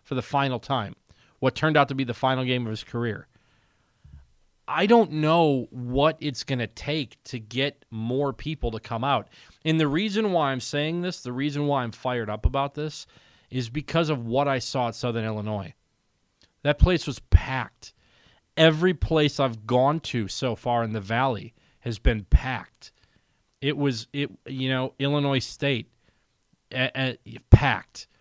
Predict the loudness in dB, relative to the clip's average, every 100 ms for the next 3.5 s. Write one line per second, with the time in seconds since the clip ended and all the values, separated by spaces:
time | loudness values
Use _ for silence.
0 | _ -6 -2 0 0 -2 -2 -4 -8 -12
1 | _ -2 -2 -6 -8 -20 -20 _ _ _
2 | _ _ _ _ _ -8 -8 -10 -4 -4
3 | 0 -2 -2 -8 -14